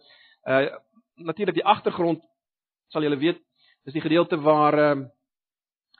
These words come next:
die volk die goue kalf gemaak het. En dan sê God vir, vir Moses, hy gaan hierdie, hy gaan hierdie volk uitdelg. En dan sê Moses, "Nee, wat, delg my liewers uit. Maar wees getrou aan u verbondsbeloftes.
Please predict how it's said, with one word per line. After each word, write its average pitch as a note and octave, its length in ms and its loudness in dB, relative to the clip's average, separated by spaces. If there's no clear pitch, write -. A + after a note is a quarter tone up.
die C#3+ 220 -6
volk F#3+ 220 4
die D#3 100 -2
goue E3+ 300 2
kalf B3 280 -2
gemaak C3 460 -2
het. - 140 -6
En D#3+ 80 -2
dan G3 160 4
sê A#3 140 -2
God G3+ 240 0
vir, E3+ 320 0
vir E3 100 -6
Moses, F#3+ 260 0
hy E3 120 0
gaan E3+ 120 -4
hierdie, F#3+ 300 -4
hy D3 160 -8
gaan F3+ 120 -6
hierdie F3 220 -4
volk G3+ 280 0
uitdelg. F#3 600 -4
En D3+ 80 -10
dan F#3+ 120 4
sê G#3 120 -2
Moses, G3+ 260 2
"Nee, G#3 100 0
wat, F#3+ 280 -2
delg F#3 260 6
my F#3 240 0
liewers G3+ 320 -2
uit. - 180 -12
Maar C#3+ 100 -6
wees F#3+ 180 4
getrou G3 400 2
aan E3+ 80 0
u F#3 100 -8
verbondsbeloftes. D#3+ 1200 -6